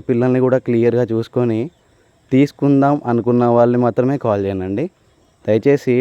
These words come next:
టైంపాస్ చేద్దాం అనుకున్న వాళ్ళు మాత్రం కాల్ చేయొద్దని చెప్పారు బ్రదర్ అయితే. ట్రాన్స్‌పోర్టేషన్ అయితే పాసిబుల్ అయిన ఏరియాస్కి అయితే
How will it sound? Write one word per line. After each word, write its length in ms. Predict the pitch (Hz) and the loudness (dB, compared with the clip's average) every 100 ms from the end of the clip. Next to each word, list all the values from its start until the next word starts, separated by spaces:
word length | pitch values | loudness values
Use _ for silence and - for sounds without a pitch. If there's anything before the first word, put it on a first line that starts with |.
| 113 | 0
టైంపాస్ 460 | 113 123 123 139 - | 0 0 -2 -4 -2
చేద్దాం 240 | 117 117 117 | -2 0 -2
అనుకున్న 200 | 110 113 | -2 -2
వాళ్ళు 160 | 110 110 | -2 -4
మాత్రం 220 | 107 127 120 | -4 -6 -2
కాల్ 180 | 98 101 | -2 -2
చేయొద్దని 340 | 98 95 101 95 | -2 -4 -6 -6
చెప్పారు 280 | 87 95 90 | -6 -8 -6
బ్రదర్ 200 | 92 95 | -6 -4
అయితే. 180 | 92 117 180 _ _ _ _ _ _ | -6 -6 -10 _ _ _ _ _ _
ట్రాన్స్‌పోర్టేషన్ 760 | 113 120 147 - 147 151 - 147 | -2 -2 -2 -6 0 0 0 -6
అయితే 180 | 135 151 135 139 117 | -2 0 0 -2 -2
పాసిబుల్ 360 | 113 117 131 | 0 0 -2
అయిన 140 | 131 123 | 0 0
ఏరియాస్కి 260 | 120 120 117 | 0 -2 -4
అయితే 120 | 127 | -4